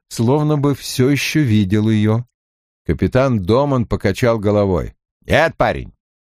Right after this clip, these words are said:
не эти сокровища заставят тебя объехать весь мир.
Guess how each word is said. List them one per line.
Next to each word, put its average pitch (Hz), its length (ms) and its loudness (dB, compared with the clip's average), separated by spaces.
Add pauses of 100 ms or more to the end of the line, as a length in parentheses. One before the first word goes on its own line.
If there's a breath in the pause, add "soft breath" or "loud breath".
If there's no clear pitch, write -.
(340)
не 71 120 -4
эти 160 320 2
сокровища 156 680 0
заставят 139 580 0
тебя 156 280 2
объехать 135 520 0
весь 135 240 0
мир. 120 320 -2